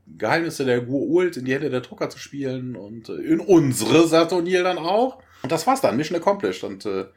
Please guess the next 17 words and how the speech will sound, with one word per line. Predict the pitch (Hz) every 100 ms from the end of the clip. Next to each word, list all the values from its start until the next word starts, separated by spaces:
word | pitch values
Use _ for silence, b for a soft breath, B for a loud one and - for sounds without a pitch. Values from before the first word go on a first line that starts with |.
| b b b b b b -
"Ja, | - 117 123 120
aber, | 98 104 98 -
ne, | 76 95 110
Tiak", | - 120 95 - -
äh, | - - - - - - - 82 92
sagt | 95 -
Carter | - 98 104 85
dann | 87
auch, | 87 87 80 - 69 71
äh, |
"hier, | 98 85 65
wie | 95 90
wär's, | 92 - -
also | 82 - 87
wenn | 107
du | 107 101 92 - - -
große | - 165 - 139 123